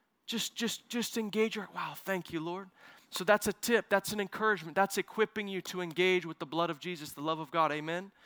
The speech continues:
And as you do these things, I mean, that, that Second Peter,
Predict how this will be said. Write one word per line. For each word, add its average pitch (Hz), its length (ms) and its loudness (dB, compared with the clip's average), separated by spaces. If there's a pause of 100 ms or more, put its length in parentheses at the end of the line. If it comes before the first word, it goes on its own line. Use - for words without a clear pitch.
(400)
And 190 140 6
as 196 180 8
you 196 100 -2
do 214 220 0
these 220 220 -2
things, 226 280 2
I 208 40 4
mean, 196 180 -2
that, 196 220 4
that 190 160 2
Second 214 400 -2
Peter, 220 340 0